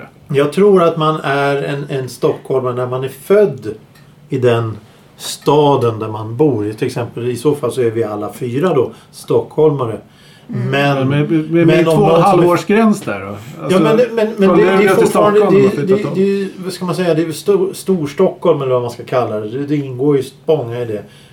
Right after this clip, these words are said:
Speaker 1: För det är ju ett begrepp över alltihop.
Speaker 3: Jo, men om man säger att jag skulle vara född i Luleå. Och så
Speaker 1: Då,
Speaker 3: därför
Speaker 1: då är du
Speaker 3: för två och ett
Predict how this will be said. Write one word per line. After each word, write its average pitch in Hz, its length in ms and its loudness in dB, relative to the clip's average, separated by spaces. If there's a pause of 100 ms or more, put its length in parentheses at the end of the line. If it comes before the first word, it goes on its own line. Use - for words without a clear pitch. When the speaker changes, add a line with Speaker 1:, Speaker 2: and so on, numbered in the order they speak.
Speaker 1:
För 143 80 -4
det 127 60 -2
är 131 40 -2
ju 131 40 -2
ett 123 100 -6
begrepp 143 540 -2
över 113 160 -2
alltihop. 107 480 -8
Speaker 3:
Jo, 139 180 0
men 143 180 0
om 147 60 0
man 147 140 0
säger 151 160 0
att 139 120 -4
jag 135 80 -4
skulle 135 180 -2
vara 131 140 -4
född 131 260 -4
i - 20 0
Luleå. 131 520 -2 (280)
Och - 80 -8
så - 80 -2
Speaker 1:
Då, - 60 6
Speaker 3:
därför 156 240 2
Speaker 1:
då 294 120 4
är 240 140 6
du 202 80 4
Speaker 3:
för 214 100 2
två 190 60 6
och 175 40 4
ett 160 100 -2